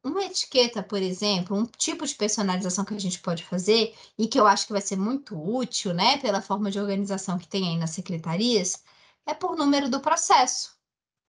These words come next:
Então, olha só, vou pegar minha etiqueta. Alessandra, eu vou largar sua etiqueta, tá bom? Vou pegar minha etiqueta aqui agora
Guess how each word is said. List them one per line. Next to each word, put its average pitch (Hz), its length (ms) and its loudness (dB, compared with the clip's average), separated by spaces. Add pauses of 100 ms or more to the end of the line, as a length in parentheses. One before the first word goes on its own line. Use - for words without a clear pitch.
(460)
Então, 311 180 6
olha 320 220 8
só, 185 220 0
vou 233 200 2
pegar 262 340 2
minha 240 140 -4
etiqueta. 240 400 -2
Alessandra, 220 480 0
eu 196 40 -2
vou 214 100 0
largar 226 300 4
sua 240 140 0
etiqueta, 208 440 -2
tá 185 120 -4
bom? 269 340 4 (500)
Vou 208 120 -4
pegar 240 280 8
minha 226 140 -2
etiqueta 214 360 -6
aqui 220 140 -10
agora 220 920 4